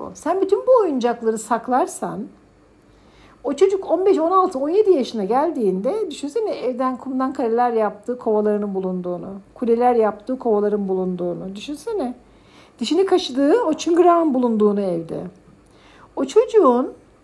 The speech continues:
olduğu yaşın eşyalarını orada saklamak için yeri olmaz. Benim güzel zihnim,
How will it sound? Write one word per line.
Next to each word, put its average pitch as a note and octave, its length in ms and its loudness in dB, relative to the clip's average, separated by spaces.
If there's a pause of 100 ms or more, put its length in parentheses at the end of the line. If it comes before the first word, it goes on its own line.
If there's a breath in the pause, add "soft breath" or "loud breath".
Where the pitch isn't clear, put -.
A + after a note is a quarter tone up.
olduğu B3 460 2
yaşın C#5 360 -4
eşyalarını C#4 800 0
orada B3 300 2
saklamak A#3+ 600 -4
için C#4 300 -6
yeri G3+ 200 2
olmaz. E3+ 720 -6 (1500 soft breath)
Benim E4 480 -2
güzel C4 420 0
zihnim, G3+ 1200 -4